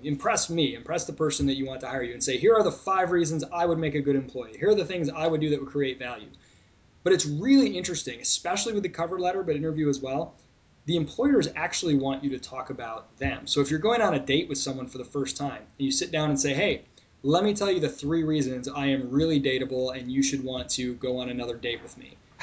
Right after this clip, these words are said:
that's a real turnoff. Instead, you want someone to say, "Hey, let me tell you why I am interested in you. Why did I want to go on this date? Let me tell you what's fascinating about you. You know what I think is interesting?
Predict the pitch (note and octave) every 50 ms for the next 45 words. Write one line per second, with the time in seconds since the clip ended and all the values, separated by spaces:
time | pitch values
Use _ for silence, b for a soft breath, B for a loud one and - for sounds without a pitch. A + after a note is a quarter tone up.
0 | B B B B - - G#3 G#3+ G#3 G#3+ F3 D3+ D#3 F3+ G3+ G#3+ G#3 G3 - -
1 | - D#4 D4 G3 - - - - _ _ - F3+ E3 - - - C#4+ - G#3 G3+
2 | G3+ F#3+ F#3+ F#3 F#3 F3+ - F3 F3+ E3 D#3 C3 - E3+ C#3+ C3+ D#3 G#3+ - C3+
3 | - - - _ _ _ _ _ - B2 E3+ A3+ C#4+ C#4+ - - G#3 G3 F#3 F3
4 | D3 C#3+ D3+ C#3 C3+ C3 - - - - D#3+ E3+ F3 D#3 D3+ C#3+ C#3 - C3+ -
5 | - C3+ A#2+ A2+ A#2+ C3+ C#3 C3+ - - _ _ - D3 F#3+ A#3+ C4+ D4 A#3 -
6 | - - - A3 G#3 F3 D#3 D3+ D3+ D3 D3 D#3 D3+ D3+ D3 C#3 - F3 D#3 C#3+
7 | E3 A3+ C4+ C4+ B3+ B3 B3 A3 F3+ - - - - - - - G#3 G3+ - E3
8 | D3+ C3+ C3+ B2+ B2+ B2 A#2+ A#2 - - D3+ E3+ D#3 - - _ _ b b b
9 | b b b b C#3+ E3+ A3+ B3 A#3+ - G#3+ A3+ - - B3 - B3 - - -
10 | G3+ - A3 G#3 - - A3 A3 G#3+ G#3 G#3